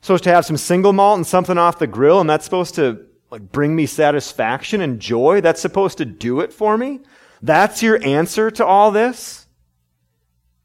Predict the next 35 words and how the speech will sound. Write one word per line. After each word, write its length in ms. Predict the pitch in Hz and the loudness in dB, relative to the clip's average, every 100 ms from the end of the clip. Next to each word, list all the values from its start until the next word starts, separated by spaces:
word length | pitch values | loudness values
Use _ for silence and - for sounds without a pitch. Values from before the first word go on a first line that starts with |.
| _ _ _ - | _ _ _ -4
Really? 600 | 139 233 339 320 269 - _ _ _ _ _ _ _ _ _ _ _ | 4 6 6 4 0 -14 _ _ _ _ _ _ _ _ _ _ _
Tell 160 | - 240 | 2 4
that 160 | 302 294 | 4 2
to 80 | |
the 100 | 240 | 0
person 360 | 214 226 226 233 | 0 2 2 0
in 40 | |
the 80 | 196 | 0
hospital 480 | 160 185 214 233 147 | 2 0 0 0 0
ward 240 | 117 113 | 2 0
who's 160 | 117 113 | -2 -6
been, 420 | 127 127 123 113 - | -4 -4 -4 -10 -10
you, 180 | 135 - | -10 -6
you 100 | 123 | -6
know, 100 | 123 | -2
who 60 | |
hasn't 260 | 143 143 143 | -2 -2 -4
known 180 | 147 127 | -2 -2
a 60 | |
pain-free 560 | - 151 160 151 160 139 | -4 -6 -4 -4 -4 -2
day 200 | 131 151 | -2 -2
in 100 | 123 | -4
a 40 | |
couple 300 | - 95 85 | -6 -10 -10
months. 400 | 82 80 - - _ - - | -12 -16 -18 -20 _ -20 -8
Tell 140 | - 214 | 2 2
that 100 | 240 | 2
to 80 | 220 | -2
the 100 | 190 | -2
person 320 | 202 196 202 | 0 0 0
whose 180 | 180 139 | -2 -2
relationships 680 | 135 147 170 180 - 131 - | 0 0 0 -6 -6 -8 -4
are 60 | |
an 40 | 135 | -4
utter 280 | 127 104 | -4 -6